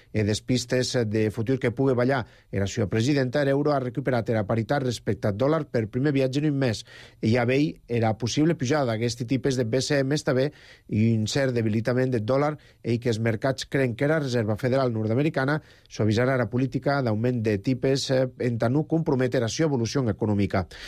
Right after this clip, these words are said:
A tot això, l'Euribor, l'indicador de referència en tant càlcul les quotes hipotecàries,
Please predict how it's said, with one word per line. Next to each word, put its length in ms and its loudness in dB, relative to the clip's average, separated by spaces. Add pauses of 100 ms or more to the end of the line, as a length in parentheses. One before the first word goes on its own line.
(220)
A 100 0
tot 140 2
això, 260 2
l'Euribor, 600 2
l'indicador 580 0
de 100 2
referència 540 0
en 120 -2
tant 200 -2
càlcul 320 0
les 180 0
quotes 380 -2
hipotecàries, 640 0